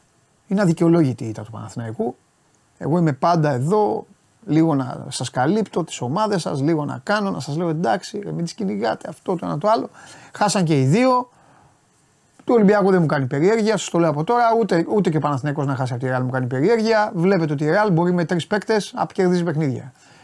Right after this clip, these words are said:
Παίζει χωρίς τον Γιαμπουζέλε και τον, α, φίλο μου τον, α, τον Σέρχιο και παίζει.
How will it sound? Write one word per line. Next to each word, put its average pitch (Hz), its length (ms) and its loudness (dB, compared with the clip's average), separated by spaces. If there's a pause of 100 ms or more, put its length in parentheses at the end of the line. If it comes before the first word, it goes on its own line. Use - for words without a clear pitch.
(1200)
Παίζει 180 220 4
χωρίς 170 200 0
τον 165 80 0
Γιαμπουζέλε 139 640 2
και 151 140 -8
τον, 139 280 -4
α, 123 400 -8
φίλο 160 280 2
μου 139 100 0
τον, 123 300 -6
α, 123 80 -6 (1400)
τον 147 120 -4
Σέρχιο 226 560 0 (1200)
και 220 100 0
παίζει. 127 380 -2